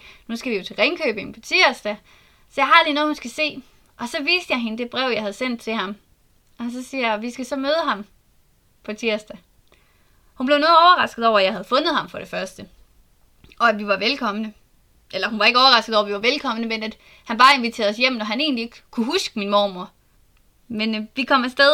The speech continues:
og det var jo en fantastisk tur. De var simpelthen så gæstfrie, og vi fik også lov at få en rundvisning og se hele huset. Og vigtigst af alt fik vi også lov at se min mormors gamle værelse.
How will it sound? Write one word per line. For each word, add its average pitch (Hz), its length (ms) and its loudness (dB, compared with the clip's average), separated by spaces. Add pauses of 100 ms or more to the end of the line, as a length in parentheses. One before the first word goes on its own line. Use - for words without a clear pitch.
og 254 60 0
det 247 80 0
var 247 240 8
jo 220 40 0
en 220 100 -4
fantastisk 254 880 -4
tur. 269 380 -4 (340)
De 233 100 -6
var 240 120 4
simpelthen 254 300 -6
så 233 200 0
gæstfrie, 208 520 -4
og 196 60 -8 (480)
vi 220 200 -12
fik 226 140 -6
også 254 220 -2
lov 247 240 0
at 214 120 0 (240)
få - 140 -10
en 262 120 -2
rundvisning 226 800 -4
og 208 160 -8
se - 120 -4
hele 285 340 -2
huset. 269 460 -10 (260)
Og 202 100 -6 (960)
vigtigst 247 400 -4
af 240 60 6
alt 247 160 0
fik 220 100 -8
vi 214 40 -6
også 233 200 -2
lov 240 100 0
at 240 60 -6
se 269 160 -4
min 214 140 -4
mormors 233 340 -4
gamle 226 280 -2
værelse. 208 360 -2